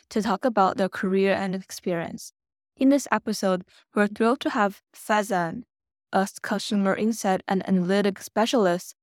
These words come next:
from the leading retail company Sobeys. Faizan has worked for different leading companies such as Nielsen, E-Analytics, and Customer Journey. He has a deep knowledge on how to build relationship with customers and how to utilize data and technology.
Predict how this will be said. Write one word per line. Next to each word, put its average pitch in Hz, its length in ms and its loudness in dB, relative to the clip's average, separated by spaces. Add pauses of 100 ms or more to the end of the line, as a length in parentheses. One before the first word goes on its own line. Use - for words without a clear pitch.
(180)
from 226 200 6
the 254 120 6
leading 220 320 4
retail 196 360 2
company 190 520 -2
Sobeys. 190 640 -4 (760)
Faizan 262 420 2
has 208 200 -2
worked 185 300 0
for - 180 -4
different 220 340 0
leading 196 280 2
companies 185 420 0
such 185 240 -4
as 175 240 0
Nielsen, 247 480 4 (260)
E-Analytics, 196 760 4
and 196 120 0
Customer 196 420 -4
Journey. 180 440 -2 (460)
He 226 140 0
has 233 280 2
a 240 60 -4
deep 214 240 0
knowledge 180 600 4
on 180 260 2
how 202 160 -2
to 269 120 -2
build 196 320 2
relationship 190 640 0
with 185 200 -2
customers 208 640 0 (180)
and 226 140 4
how 269 80 6
to 277 100 4
utilize 226 520 4
data 202 360 2
and 190 140 0
technology. 185 760 0